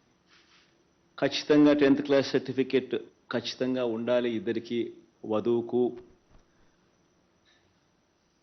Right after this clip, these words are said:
and, uh, గ్రూముకు కూడా, uh, వరుడుకు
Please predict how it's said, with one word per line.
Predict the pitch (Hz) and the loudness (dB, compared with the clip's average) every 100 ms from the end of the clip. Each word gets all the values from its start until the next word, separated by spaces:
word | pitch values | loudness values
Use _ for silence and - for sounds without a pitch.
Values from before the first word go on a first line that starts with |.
| _ _ _ _ _ _ _ 127 | _ _ _ _ _ _ _ -12
and, | 123 110 | -12 -8
uh, | 110 98 - _ _ _ _ _ _ _ _ _ _ _ _ _ _ _ _ _ _ _ - | -10 -10 -16 _ _ _ _ _ _ _ _ _ _ _ _ _ _ _ _ _ _ _ -12
గ్రూముకు | 127 139 139 110 | -6 -4 -4 -6
కూడా, | 120 110 - _ | -6 -6 -10 _
uh, | 117 104 98 _ _ _ - _ _ - - - - | -20 -20 -20 _ _ _ -20 _ _ -20 -20 -20 -6
వరుడుకు | 127 135 135 107 | -2 0 0 -2